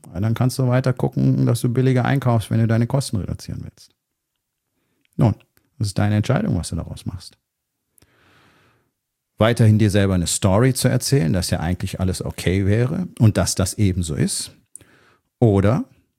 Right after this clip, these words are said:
du kannst dich dafür entscheiden, einfach mal wirklich hinzugucken, mit dem Schmerz umzugehen und dann daran zu arbeiten,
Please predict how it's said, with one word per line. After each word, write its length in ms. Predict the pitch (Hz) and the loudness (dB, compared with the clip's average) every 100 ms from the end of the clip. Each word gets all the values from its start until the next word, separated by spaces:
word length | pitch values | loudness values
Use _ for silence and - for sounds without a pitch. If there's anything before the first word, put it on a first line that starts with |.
| _ _ | _ _
du 100 | 110 | -6
kannst 240 | - 101 - | 0 -2 -2
dich 100 | - | -4
dafür 320 | 92 - - | -4 -2 -6
entscheiden, 440 | 90 - 85 95 | -4 -2 -2 -2
einfach 380 | - 87 92 - | -6 -8 -10 -10
mal 240 | 76 71 | -8 -6
wirklich 300 | 76 - 117 | -6 -6 -6
hinzugucken, 760 | - 127 - - 123 - 165 151 _ _ _ _ _ _ _ _ _ _ _ _ _ | -4 -4 -4 -4 -6 -8 -12 -12 _ _ _ _ _ _ _ _ _ _ _ _ _
mit 160 | 95 87 | -4 -2
dem 120 | 82 | -4
Schmerz 440 | - 92 80 - | -2 -2 -2 -2
umzugehen 480 | - 131 - 71 69 - - - - _ _ _ _ - _ | -2 0 0 -2 -4 -8 -20 -20 -20 _ _ _ _ -20 _
und 220 | 95 80 | -6 -2
dann 180 | 85 98 | 0 2
daran 280 | 117 117 127 | 2 2 0
zu 160 | - 120 | -2 -2
arbeiten, 840 | 107 110 101 98 92 98 104 | 0 0 0 -2 -4 -6 -8